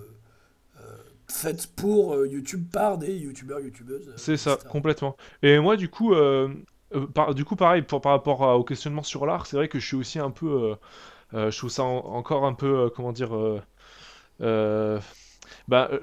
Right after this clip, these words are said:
Speaker 2: l'art, euh, pour l'instant, je, je, j'en, je le vois pas, enfin, comment dire, ça me, ça me parle pas, en fait, euh, encore, euh, par rapport à, à YouTube. Mais bon, aussi, je pense que, voilà, c'est, aussi, quand on parle de l'art, c'est un truc vachement, euh, enfin, faudrait, faudrait un peu le définir comme truc, parce que c'est un peu,
Speaker 1: Bien
Speaker 2: euh,
Speaker 1: sûr, oui, non,
Speaker 2: un
Speaker 1: c'est
Speaker 2: peu
Speaker 1: un peu
Speaker 2: compliqué,
Speaker 1: flou,
Speaker 2: et
Speaker 1: c'est un
Speaker 2: puis,
Speaker 1: peu
Speaker 2: et puis,
Speaker 1: vaseux.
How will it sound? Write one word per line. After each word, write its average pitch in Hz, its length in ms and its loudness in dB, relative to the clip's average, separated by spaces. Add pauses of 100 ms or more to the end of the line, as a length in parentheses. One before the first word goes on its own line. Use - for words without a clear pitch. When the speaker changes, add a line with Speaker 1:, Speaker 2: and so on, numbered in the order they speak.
Speaker 2:
l'art, 147 460 4
euh, 135 140 4
pour 135 180 -4
l'instant, 160 440 -2
je, 127 360 -2
je, 120 140 -6
j'en, 127 200 -6
je 123 120 -6
le 127 60 -6
vois 123 200 0
pas, 147 120 0
enfin, 131 300 -4
comment 131 160 -8
dire, 123 140 -6
ça 135 120 -6
me, 123 360 -4 (160)
ça - 140 -8
me 147 120 0
parle 165 340 2
pas, 185 160 0
en 156 120 0
fait, 147 260 -6
euh, 123 240 -2
encore, 127 420 -2
euh, 120 40 -6
par 117 140 -4
rapport 117 300 -4
à, 113 140 -4
à 123 40 -6
YouTube. 123 380 -8 (240)
Mais 135 80 -4
bon, 139 120 -2
aussi, 160 200 -4
je - 60 -10
pense 160 220 -8
que, 139 100 -8
voilà, 120 320 -2
c'est, 107 340 -10 (340)
aussi, 120 220 -10
quand 127 140 -6
on 117 40 -2
parle 117 220 -6
de 123 100 -6
l'art, 131 240 -2
c'est 127 80 -12
un 113 60 -8
truc 120 200 -12
vachement, 123 460 -8
euh, 113 140 -2 (380)
enfin, 120 160 -4
faudrait, 123 540 -4
faudrait 123 240 -4
un 123 60 -2
peu 135 120 -8
le 131 60 -6
définir 143 540 -6
comme 135 140 -8
truc, 147 200 -8
parce 120 140 -14
que 120 100 -14
c'est 113 140 -14
un 113 80 -10
peu, 110 140 -10
Speaker 1:
Bien 117 80 -4
Speaker 2:
euh, 139 300 4
Speaker 1:
sûr, 131 60 6
oui, 127 200 4
non, 120 120 -4
Speaker 2:
un 117 40 -2
Speaker 1:
c'est 113 80 -6
Speaker 2:
peu 123 40 -4
Speaker 1:
un 107 80 -6
peu 123 80 -8
Speaker 2:
compliqué, 117 320 -2
Speaker 1:
flou, 131 100 0
Speaker 2:
et 123 40 -2
Speaker 1:
c'est 113 120 -6
un 113 40 -4
Speaker 2:
puis, 104 100 -8
Speaker 1:
peu 110 60 -6
Speaker 2:
et - 20 -8
puis, 117 80 -6
Speaker 1:
vaseux. 117 420 -2